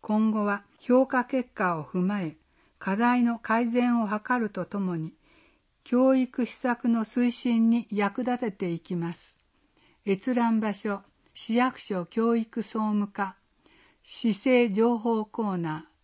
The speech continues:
ー、なお、市ホームページでも閲覧可。問い合わせ、教育総務課、内線四二四。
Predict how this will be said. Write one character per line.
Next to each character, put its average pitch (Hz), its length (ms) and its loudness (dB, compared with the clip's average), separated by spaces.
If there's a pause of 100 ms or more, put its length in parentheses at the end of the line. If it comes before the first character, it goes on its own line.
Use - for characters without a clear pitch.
ー、 202 40 -2
な 220 200 2
お、 170 100 -8 (260)
市 262 340 -2
ホ 240 260 0
ー - 20 4
ム 247 180 4
ペ 247 260 0
ー 202 40 -2
ジ 190 140 -6
で 208 140 0
も 165 200 0
閲 214 280 -4
覧 202 280 -2
可。 190 260 -8 (680)
問 233 260 2
い 233 60 2
合 226 60 0
わ 226 160 -2
せ、 - 340 -12
教 240 300 2
育 240 260 -2
総 226 220 -4
務 214 240 0
課、 - 340 -10
内 220 300 -2
線 220 400 -4 (380)
四 254 440 4
二 202 340 4
四。 180 280 -4